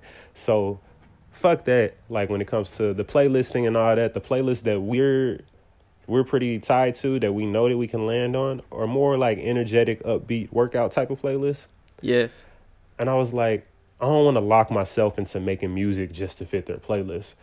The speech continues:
Speaker 1: So I'm gonna go
Speaker 2: Mm.
Speaker 1: the total opposite. Like, this is how I feel. This is the music I wanna make. I did X O Heartbreaker.
Speaker 2: Yeah, man.
Speaker 1: Yeah.
Speaker 2: Uh, and for those that haven't heard, um, X O Heartbreaker is very, um, I guess, uh, uh, uh, uh, R and B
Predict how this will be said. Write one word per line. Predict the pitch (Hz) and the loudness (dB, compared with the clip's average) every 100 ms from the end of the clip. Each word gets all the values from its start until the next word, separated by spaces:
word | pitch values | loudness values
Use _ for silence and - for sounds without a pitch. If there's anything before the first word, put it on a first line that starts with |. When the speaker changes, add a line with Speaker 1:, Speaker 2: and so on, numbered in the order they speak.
| - - | -20 -12
Speaker 1:
So | - 110 | -4 0
I'm | 120 | 2
gonna | 120 | 2
go | 101 | 2
Speaker 2:
Mm. | - | -2
Speaker 1:
the | - | 0
total | 120 110 101 | 2 4 2
opposite. | 95 95 - - 87 | 0 -2 -4 -12 -8
Like, | 90 87 | -8 -2
this | 127 - | -4 -2
is | 113 | -2
how | 110 | 2
I | 107 | 2
feel. | - 117 113 110 | 0 0 2 2
This | 101 104 | 0 -6
is | 104 | -4
the | |
music | 107 104 101 98 | -2 -2 -2 -2
I | |
wanna | 95 98 95 | -2 -4 -4
make. | 101 104 - - - _ _ _ _ - | -2 -4 -6 -20 -20 _ _ _ _ -6
I | |
did | 92 104 98 | 0 0 0
X | 95 | -4
O | 98 | -2
Heartbreaker. | 98 87 87 85 - - - - - _ - - - - - - - - - | 0 -2 -6 -10 -14 -18 -20 -20 -20 _ -20 -20 -20 -20 -20 -20 -20 -20 -12
Speaker 2:
Yeah, | - 185 | -6 -4
man. | 226 131 120 - | -4 -4 -4 -2
Speaker 1:
Yeah. | 139 | 0
Speaker 2:
Uh, | 135 95 139 | 2 2 0
and | 131 | 0
for | |
those | 147 147 131 | 2 4 4
that | 127 | 0
haven't | 127 127 | 0 -2
heard, | 127 120 117 - | -2 -2 -4 -6
um, | 117 120 - - | -6 -6 -8 -10
X | 139 139 | -12 -10
O | 127 117 | -8 -8
Heartbreaker | - 117 - | -6 -8 -8
is | 113 - | -10 -6
very, | 120 117 110 | -4 -4 -6
um, | 107 110 113 - - | -8 -12 -14 -18 -20
I | - | -12
guess, | 110 - - | -10 -10 -8
uh, | 110 107 - - - - - - - | -8 -10 -16 -18 -14 -14 -14 -18 -14
uh, | - - - - | -8 -6 -6 -4
uh, | 113 107 - | -4 -4 -4
uh, | 113 110 - | -4 -4 -2
R | 254 262 | 0 2
and | |
B | 240 | 0